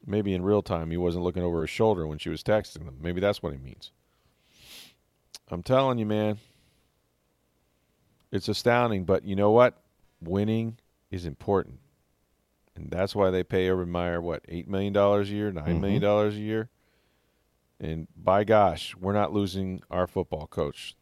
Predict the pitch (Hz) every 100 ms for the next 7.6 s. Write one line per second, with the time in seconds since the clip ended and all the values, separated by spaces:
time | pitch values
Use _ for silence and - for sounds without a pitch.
0 | _ - - 98 104 101 101 104 - 82
1 | 76 _ _ _ _ _ _ _ _ _
2 | _ 85 87 85 80 101 85 78 95 87
3 | - - _ _ _ - 82 92 87 85
4 | - 90 87 85 85 80 78 82 71 71
5 | _ _ _ _ _ _ _ _ 139 156
6 | 170 165 139 127 107 107 95 95 90 82
7 | 87 - 82 71 64